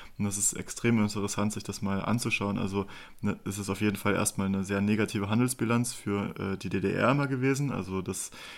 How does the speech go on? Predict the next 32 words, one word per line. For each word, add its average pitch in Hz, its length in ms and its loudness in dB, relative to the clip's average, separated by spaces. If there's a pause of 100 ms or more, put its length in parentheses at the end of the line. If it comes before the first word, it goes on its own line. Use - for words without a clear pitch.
(240)
äh, 95 260 0
sie 101 140 -6
schon 98 200 -2
sehr 98 200 2
viel 98 400 2
mehr 98 420 4
in 98 140 0
die 98 160 -4
D 104 100 2
D 101 120 2
R 98 120 0
gesteckt - 380 -4
haben, 101 240 2
als 87 220 -4
sie 95 180 -4 (360)
da 98 140 0
rausbekommen 127 580 4
haben, 120 240 4
wenn 113 80 2
man 107 120 4
das 107 120 0
jetzt - 180 -4
mal 104 120 2
so 101 100 -4
rein 98 260 0
in, 98 220 0 (320)
in 101 200 -2
Werten, 123 640 4
äh, 107 640 -2
messen 110 300 0
möchte. 110 480 -2
Aber 98 320 0